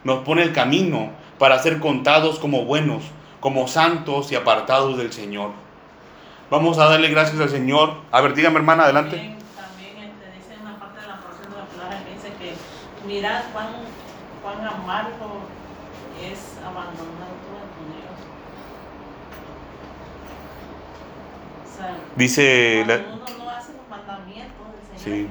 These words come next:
Speaker 2: es que lo estamos abandonando, o sea, estamos haciendo caso omiso a Dios.
Speaker 1: Dice el Señor que, que no es agradable para su alma el que, el que hace eso, el que se echa para atrás.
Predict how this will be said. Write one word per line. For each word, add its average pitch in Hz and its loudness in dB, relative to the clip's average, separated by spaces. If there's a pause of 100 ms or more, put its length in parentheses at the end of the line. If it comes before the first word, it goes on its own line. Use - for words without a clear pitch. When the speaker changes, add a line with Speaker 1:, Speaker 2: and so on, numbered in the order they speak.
Speaker 2:
es - -14
que - -16
lo - -14
estamos - -10
abandonando, 190 -14
o - -16
sea, - -12
estamos 220 -10 (240)
haciendo 208 -12
caso 202 -8
omiso 170 -12
a - -14
Dios. - -14
Speaker 1:
Dice 127 4
el 139 6
Señor 139 4
que, 113 2 (380)
que 127 2
no 123 4
es 127 2
agradable 113 4
para 101 2
su 107 -2
alma 113 0 (680)
el 101 -6
que, 110 -2
el 101 -4
que 107 4
hace 113 4
eso, 117 -4
el 104 -6
que 110 -4
se 123 -6
echa 131 2
para 120 6
atrás. 135 -2